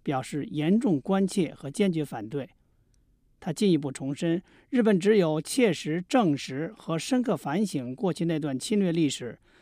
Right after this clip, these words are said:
同军国主义划清界限，中日关系才可能实现健康稳定的发展。我们敦促日方以负责任的态度妥善处理有关问题，恪守迄今在历史问题上做出的表态和承诺，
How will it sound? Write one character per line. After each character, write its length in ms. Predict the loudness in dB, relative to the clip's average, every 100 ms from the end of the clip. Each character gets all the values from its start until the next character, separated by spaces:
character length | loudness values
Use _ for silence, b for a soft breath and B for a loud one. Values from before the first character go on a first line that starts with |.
| b b
同 240 | 0 0
军 200 | 2 2
国 120 | 4 2
主 200 | -2 -4
义 120 | -4
划 200 | -2 -2
清 220 | 0 0
界 220 | 2 2
限， 320 | 2 0 0 b b b
中 220 | 4 4
日 100 | 2
关 260 | 2 2 2
系 220 | 0 -6
才 240 | -6 -8
可 160 | -6 -4
能 140 | -4
实 180 | -4 -4
现 260 | -4 -4 -4
健 320 | 0 2 0
康 320 | 2 0 0 -2
稳 300 | -2 -2 0
定 180 | 0 0
的 80 |
发 220 | -2 -4 -2
展。 200 | -8 -12 _ _ _ _ _ _ _ _
我 100 | -2
们 100 | 0
敦 220 | 2 2
促 120 | 2
日 180 | 0 0
方 320 | 2 2 4
以 160 | 2 -2
负 200 | 0 0
责 180 | 2 0
任 120 | 2
的 140 | 0
态 240 | 0 -2 0
度 240 | -4 -6 b b _
妥 260 | 0 0
善 300 | 4 4 4
处 180 | 0 0
理 160 | 0 0
有 120 | -4
关 220 | -4 -2
问 160 | 0 -2
题， 320 | -4 -8 -8 b b _
恪 220 | 4 4
守 320 | 4 -2 -2
迄 180 | -2 -2
今 200 | 0 2
在 160 | 2 2
历 160 | 0
史 120 | 0
问 200 | -2 -2
题 120 | 0 -2
上 240 | 0 -2
做 220 | 0 -4
出 100 | -2
的 120 | -4
表 260 | -4 -6 -4
态 220 | 0 0
和 120 | -2
承 280 | -8 -4 0
诺， 180 | 0